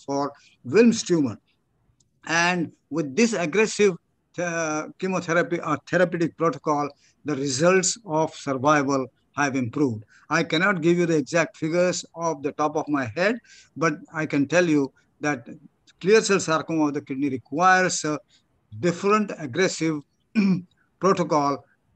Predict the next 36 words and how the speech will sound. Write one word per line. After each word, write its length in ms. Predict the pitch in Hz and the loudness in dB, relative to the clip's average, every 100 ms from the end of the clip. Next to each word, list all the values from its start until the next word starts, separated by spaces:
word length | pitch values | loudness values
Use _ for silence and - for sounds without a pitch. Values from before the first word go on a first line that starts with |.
| - | -20
uh, 320 | 170 135 135 127 - - - | -12 -8 -8 -12 -18 -20 -10
as 160 | 120 - | -8 -2
compared 380 | 151 139 160 | -2 0 0
with 200 | 143 127 | 0 -2
Wilms 260 | 131 180 - | -2 -2 -2
tumor. 320 | - 135 117 - _ _ - | -2 -2 -4 -10 _ _ -12
As 180 | 139 - | -12 -12
for 340 | _ 151 135 | _ -4 -2
B 380 | 135 113 185 226 | -6 -4 0 2
core 380 | 226 202 202 180 | 2 2 2 2
rearranged 520 | 175 185 175 175 - | 0 0 0 -4 -6
sarcomas 500 | 151 135 170 156 147 | -8 -6 -4 -4 -4
of 80 | 135 | -6
soft 420 | - - 175 190 - | -12 -6 -4 -4 -8
tissues, 460 | 185 208 208 202 _ _ _ - | -4 2 2 0 _ _ _ -10
as 180 | 156 | -10
far 180 | - 165 | -2 0
as 120 | 156 | 0
I 160 | 147 143 | 0 0
know, 380 | 139 185 208 226 _ _ | 0 0 -2 -6 _ _
the 100 | 156 | -10
same 480 | 123 - 214 220 208 | -6 -2 0 0 -2
therapeutic 540 | - 170 170 175 165 | -4 -4 -2 -2 -4
protocol 540 | - 151 143 151 143 139 - _ | -4 -6 -2 -2 -2 -4 -10 _
is 200 | 143 113 | -6 -2
used 320 | 151 160 139 - | -2 -2 -4 -6
as 260 | 160 175 - | -4 -4 -4
for 180 | 151 | -4
Ewing 260 | 135 143 147 | 0 2 2
sarcoma. 640 | 143 135 123 175 185 208 226 _ _ _ | 0 -6 -4 -2 0 0 -2 _ _ _
Although 380 | 170 185 208 208 | 0 2 2 4
I 140 | 180 | 2
can 160 | 180 190 | 0 -4
also 480 | 190 214 - 240 233 | -4 -4 2 2 2
probably 440 | 226 185 190 196 | 2 0 0 -2
say 540 | - - 208 156 123 | -2 2 4 4 0